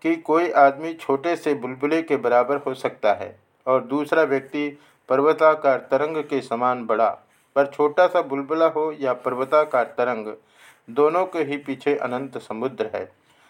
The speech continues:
अतएव सबका जीवन आशाप्रद है, सबके लिए मुक्ति का रास्ता खुला हुआ है और सभी जल्दी या देरी से माया के बंधन से मुक्त होंगे। यही हमारा सबसे पहला कर्तव्य है।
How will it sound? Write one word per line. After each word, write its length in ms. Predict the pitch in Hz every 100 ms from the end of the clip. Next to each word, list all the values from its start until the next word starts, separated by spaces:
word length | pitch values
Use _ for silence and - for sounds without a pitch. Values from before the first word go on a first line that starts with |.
| _
अतएव 320 | 143 156 180 165
सबका 400 | 156 160 180 165
जीवन 380 | 139 147 147 -
आशाप्रद 600 | 120 120 147 143 127 120
है, 280 | 110 101 _ _ -
सबके 320 | 147 147 175
लिए 180 | 170 165
मुक्ति 400 | 143 143 - 160
का 180 | 156 135
रास्ता 380 | 120 117 - 139
खुला 280 | - 120
हुआ 280 | 135 120 113
है 220 | 104 98 - _ _ _
और 180 | 135 143
सभी 400 | 143 147 170 165
जल्दी 500 | 139 135 139 151 156 - - _ -
या 240 | 127 139
देरी 560 | 135 135 147 160 170 165 _ _ _ _
से 120 | 165
माया 440 | 160 131 135 151 165
के 160 | 160
बंधन 400 | 120 123 135 151
से 180 | 151 120
मुक्त 340 | 113 135 -
होंगे। 460 | 117 117 104 98 - _ _ _ _ _ _ _ 123
यही 280 | 143 180
हमारा 380 | 160 151 147 143
सबसे 380 | 139 156 156 139
पहला 320 | 135 117 131
कर्तव्य 520 | 135 120 104 127 113
है। 300 | 98 95 92